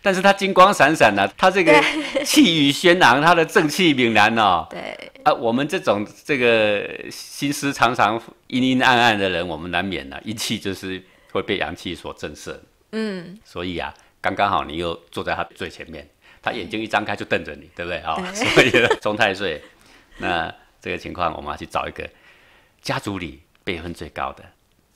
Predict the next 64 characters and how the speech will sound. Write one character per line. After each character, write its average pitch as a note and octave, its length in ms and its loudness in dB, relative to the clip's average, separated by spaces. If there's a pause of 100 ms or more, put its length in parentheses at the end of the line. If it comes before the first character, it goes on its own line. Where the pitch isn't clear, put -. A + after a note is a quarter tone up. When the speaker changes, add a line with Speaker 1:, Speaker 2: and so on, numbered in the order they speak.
(120)
Speaker 1:
这 D3 100 -8
个 A#2 140 -4
生 C#3+ 240 -4
活 G2+ 120 -2
的 G#2 120 -4
最 F3 160 -4
幸 D3 240 0
福 F2 120 -10
美 E2 140 -10
满 D#2+ 220 -12
的， - 80 -20 (380)
或 D3 160 -8
者 A2 100 -4
是 C#3+ 180 -6 (160)
亲 D3 200 -2
族 A#2 180 -2
里 F#2 120 -2
面 G2 360 -4 (140)
贵 A#2 220 0
人， D2 220 -12 (600)
或 F#3 100 -2
者 C3 140 0
是 D#3+ 80 0
邻 C3+ 220 2
里 A#2 180 0
里 G2+ 180 -4
面 A#2+ 300 -2 (540)
正 A#2 240 -4
人 G#2+ 200 -4
君 D#3 200 -2
子， E2+ 200 -12 (560)
我 - 60 -20
们 D#2+ 160 -12
要 F#2+ 100 -6
去 F#2 100 -14
跟 F#2+ 100 -4
他 F2+ 80 -4
要 F2 180 0
一 E2+ 40 -6
点 D2 140 -10
他 D#2 140 -10
的 D#2 80 -10
福 C#2+ 320 -20
气。 - 240 -14
Speaker 2:
是。 - 360 -16
要 G3+ 60 -6
一 A2 40 -4
点 C#3 160 2
他 G3 80 0
的 G3 40 0
福 - 0 -
气。 - 0 -
Speaker 1:
哎， - 0 -
什 - 20 -4
么， B2+ 100 0
怎 B2 120 -4
么 B2+ 60 4
样 C#3 100 6
叫 C#3+ 140 0
做 C#3 100 -4
要 C3+ 200 6
福 G#2+ 200 -8
气 B2+ 280 -2
呢？ A2+ 220 2